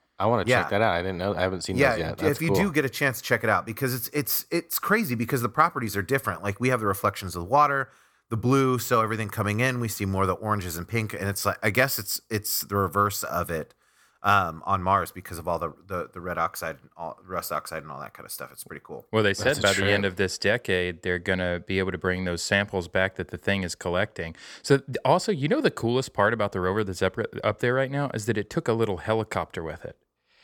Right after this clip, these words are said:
Speaker 3: And
Speaker 2: What do you mean,
Speaker 1: Oh,
Speaker 2: like, a
Speaker 1: yeah,
Speaker 2: drone?
Speaker 1: that's right. It
Speaker 3: like
Speaker 1: did.
Speaker 3: a, yeah, like a little drone helicopter that it's
Speaker 2: No.
Speaker 3: releasing so that they can test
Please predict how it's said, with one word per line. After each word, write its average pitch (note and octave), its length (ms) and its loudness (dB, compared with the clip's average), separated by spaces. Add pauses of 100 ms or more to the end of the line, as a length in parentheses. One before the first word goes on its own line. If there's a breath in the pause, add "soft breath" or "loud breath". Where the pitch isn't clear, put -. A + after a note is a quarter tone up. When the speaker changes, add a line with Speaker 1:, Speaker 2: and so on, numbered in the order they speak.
(200 soft breath)
Speaker 3:
And G#2+ 540 0
Speaker 2:
What B2 120 -2
do E3+ 60 2
you D#3+ 120 2
mean, - 160 6
Speaker 1:
Oh, G#2+ 80 4
Speaker 2:
like, F#2+ 140 4
a G2 40 2
Speaker 1:
yeah, G2+ 320 4
Speaker 2:
drone? A2+ 240 6
Speaker 1:
that's G#3+ 100 -2
right. G2 280 2 (100)
It G2+ 80 -2
Speaker 3:
like C3 160 6
Speaker 1:
did. B2 160 2
Speaker 3:
a, - 20 2
yeah, C3+ 120 4
like C3 160 0
a B2 60 2
little B2+ 220 0
drone A#2+ 500 4
helicopter A2+ 680 2
that G2+ 100 4
it's A2 140 4
Speaker 2:
No. G#2 80 2
Speaker 3:
releasing G#2 480 2
so A2+ 160 2
that G#2+ 140 0
they A2+ 100 2
can G#2+ 200 -2
test - 440 0